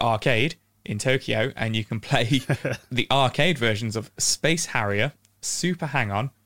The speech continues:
Fantasy Zone, Fighting Vipers, Sonic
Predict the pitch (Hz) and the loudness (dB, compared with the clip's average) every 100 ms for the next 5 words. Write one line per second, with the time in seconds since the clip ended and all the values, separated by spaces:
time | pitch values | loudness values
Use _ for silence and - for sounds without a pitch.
0 | _ 139 165 - 131 113 98 95 117 120 | _ 0 0 -2 -4 -4 -2 -2 -2 -6
1 | _ _ _ - 131 185 180 170 139 143 | _ _ _ -4 0 0 0 0 2 0
2 | 147 - 117 - _ _ _ - - - | 0 -2 -6 -6 _ _ _ -6 -2 0
3 | 123 156 165 - | 2 2 0 -6